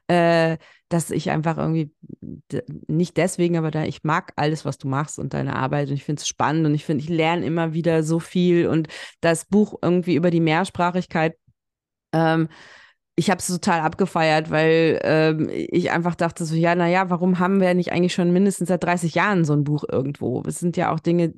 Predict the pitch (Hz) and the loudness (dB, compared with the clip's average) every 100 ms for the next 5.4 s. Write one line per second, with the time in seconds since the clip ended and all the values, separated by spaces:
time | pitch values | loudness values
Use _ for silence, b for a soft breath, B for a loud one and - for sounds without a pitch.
0 | - 156 156 - - - - 143 175 175 | -6 -4 -4 -4 -8 -6 -2 0 2 0
1 | 170 165 165 156 147 - 147 160 - 151 | 2 0 0 0 0 2 0 0 0 0
2 | 151 160 147 156 151 165 - 160 160 147 | 0 0 0 -2 -2 -4 -4 -4 -4 -4
3 | 156 156 151 - 160 170 - 175 165 160 | -4 -4 -4 -4 -4 -4 0 2 2 0
4 | 143 156 147 B B B B B B 147 | -2 -2 -4 B B B B B B 0
5 | 147 147 156 | 2 2 0